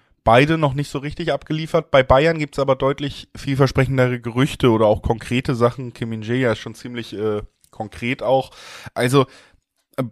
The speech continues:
gerade bei Dortmund, das macht echt Sorge und ich bin da auch bei dir, äh, wenn man da nicht aufpasst, dann, dann wird man hart um die Top vier kämpfen statt um den Titel, denn, ähm, ich würd sagen, lass uns nochmal relativ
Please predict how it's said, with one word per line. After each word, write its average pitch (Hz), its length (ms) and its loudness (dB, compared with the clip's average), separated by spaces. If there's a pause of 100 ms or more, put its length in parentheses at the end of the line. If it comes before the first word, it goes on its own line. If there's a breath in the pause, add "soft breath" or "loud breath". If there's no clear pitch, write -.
(100)
gerade 151 280 4
bei 127 120 6
Dortmund, 127 520 4
das 127 140 2
macht 127 120 0
echt 139 260 -4
Sorge 151 300 2
und 135 80 0
ich 123 140 -4
bin 139 160 2
da 135 80 6
auch 113 160 4
bei 120 260 4
dir, 127 380 6
äh, 113 240 2
wenn 117 100 4
man 113 140 4
da 117 120 6
nicht 117 140 2
aufpasst, 127 580 2
dann, 117 360 -2
dann 110 180 -2
wird 117 140 -8
man 107 180 -6
hart 113 180 -2
um 120 120 -6
die 113 100 -4
Top - 220 0
vier 143 200 0
kämpfen 139 440 -2
statt - 240 0
um 123 120 2
den 123 140 4
Titel, 185 400 4
denn, 143 340 6 (560 loud breath)
ähm, 123 380 2
ich 110 140 -6
würd 120 120 -2
sagen, 123 240 6
lass 123 140 2
uns 123 140 -4
nochmal 120 200 2
relativ 139 600 -2